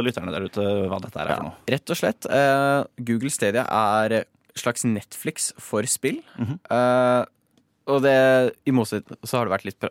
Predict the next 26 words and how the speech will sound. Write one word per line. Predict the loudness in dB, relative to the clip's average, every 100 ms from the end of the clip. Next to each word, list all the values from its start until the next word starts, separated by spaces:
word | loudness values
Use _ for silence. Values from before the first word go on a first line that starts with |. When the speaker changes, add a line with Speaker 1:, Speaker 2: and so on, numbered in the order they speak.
| -4
Speaker 2:
så | 0
basically | 0 0 -4
det | -2 -2
du | -2
kan | -2 -2
da, | -2 -4
er |
at | -6
du | -6
kan | -4 -2
streame | -2 -2 -4 -4 -6 -6 _ _
spillene, | -8 -6 -4 -6 -4
i |
stedet | -4 -4
for | -4
at | -4
du |
må | -4
laste | -4 -6 -4
det | -4
ned | -2 -2 -2 -4 _ _ -2
og, | 0 2 0 -4 -8
eller | -4 -4
ha |
en | -4
fysisk | -6 -8 -8